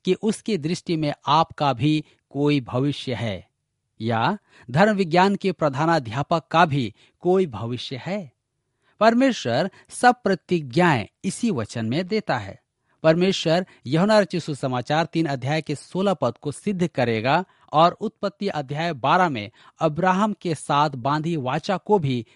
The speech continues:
पूरा करेगा। एक बार फिर डॉक्टर स्टफलर की बात सुने, जो वह इसराइल के विषय में कहते हैं, उसका परमेश्वर का लाभ यह नहीं था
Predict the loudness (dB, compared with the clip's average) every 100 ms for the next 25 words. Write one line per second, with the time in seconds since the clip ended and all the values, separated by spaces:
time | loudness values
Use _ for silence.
0 | _ _ -2 0 -2 -2 -2 0 -4 -6
1 | -12 _ _ _ _ _ 0 2 -2 -2
2 | -8 _ _ -2 0 0 -4 _ _ _
3 | _ 2 4 4 2 0 0 -10 -8 -6
4 | -2 -2 -2 -6 2 0 0 -4 -2 -2
5 | -6 -12 -2 0 2 2 0 -8 -6 -2
6 | -2 -2 -4 -4 -4 -4 -2 -2 -2 -2
7 | -4 -2 -4 -6 -12 _ _ _ _ _
8 | _ -4 -4 -2 0 0 0 0 0 -2
9 | -2 -4 -2 -2 2 4 6 4 -2 -8
10 | -12 _ -4 2 2 2 0 0 -2 -4
11 | -4 -4